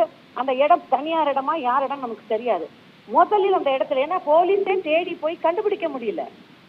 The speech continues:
நாலு மணி நேரம் தேடி இருக்காங்க. அவ்வளோ ஒரு ரிமோட்டான இடமா இருக்கு, அங்க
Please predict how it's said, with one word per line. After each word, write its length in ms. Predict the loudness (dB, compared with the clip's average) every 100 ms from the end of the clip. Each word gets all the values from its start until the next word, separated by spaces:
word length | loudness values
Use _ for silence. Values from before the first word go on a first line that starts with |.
| -20 -20 -20 -20 -16 -2
நாலு 260 | 4 4
மணி 200 | 6 2
நேரம் 340 | 2 0 0 2
தேடி 200 | 2 0
இருக்காங்க. 380 | -2 -4 -2 -4 -2
அவ்வளோ 280 | -4 -2 0 2
ஒரு 160 | 2
ரிமோட்டான 540 | 0 0 0 0 -2 -2
இடமா 260 | -4 -4 -6
இருக்கு, 260 | -8 -8 -4
அங்க 180 | -4 -4